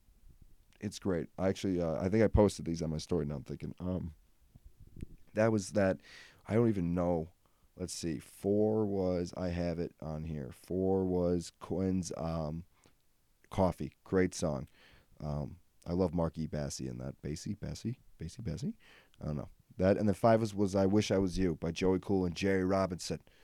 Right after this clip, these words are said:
Great song if you haven't heard that one. That's, um, I think that's on Tech's label.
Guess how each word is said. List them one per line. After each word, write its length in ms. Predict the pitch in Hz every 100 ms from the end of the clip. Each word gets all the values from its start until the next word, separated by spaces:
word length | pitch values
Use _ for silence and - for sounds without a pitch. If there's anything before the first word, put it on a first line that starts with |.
| - - -
Great 220 | 110 110
song 280 | - 110 104
if 100 | 92
you 80 | 90
haven't 160 | 85
heard 160 | 90 87
that 180 | 82 78
one. 120 | 73
That's, 280 | 90 - 90
um, 340 | 87 82 78 - _ _ - _ _ -
I 40 |
think 120 | 98 95
that's 180 | 110
on 100 | 113
Tech's 360 | 87 104 92 -
label. 360 | 87 78 64